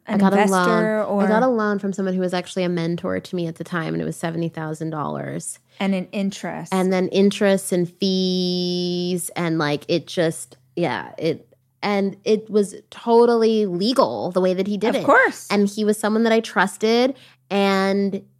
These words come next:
Speaker 2: he did business with other people that I knew, and I signed the contract, and I just went through hell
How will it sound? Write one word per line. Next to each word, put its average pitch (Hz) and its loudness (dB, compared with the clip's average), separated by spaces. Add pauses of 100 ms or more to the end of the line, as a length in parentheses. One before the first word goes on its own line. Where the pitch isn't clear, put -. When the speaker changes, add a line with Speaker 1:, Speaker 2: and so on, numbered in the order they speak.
(120)
Speaker 2:
he - -2
did 208 4
business 220 2
with 214 0
other 202 2
people 208 -2
that 220 0
I 208 2
knew, 190 0 (480)
and 202 0
I 202 0
signed 202 -2
the 208 -2
contract, 208 -4 (120)
and 196 -6 (160)
I 185 -4 (220)
just 185 -8 (960)
went 185 -8
through 202 -4
hell - -4